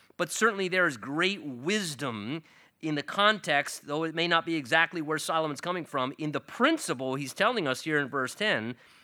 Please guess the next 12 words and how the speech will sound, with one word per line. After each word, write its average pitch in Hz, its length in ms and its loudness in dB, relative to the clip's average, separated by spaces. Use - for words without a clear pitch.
that 180 180 4
whatever 196 560 2
we 185 220 -4
do, 160 320 0
we 220 220 -2
have 190 220 4
more 262 380 2
reason 139 400 -4
to 123 100 -14
do 117 220 -6
it - 140 -14
purposely. - 580 -4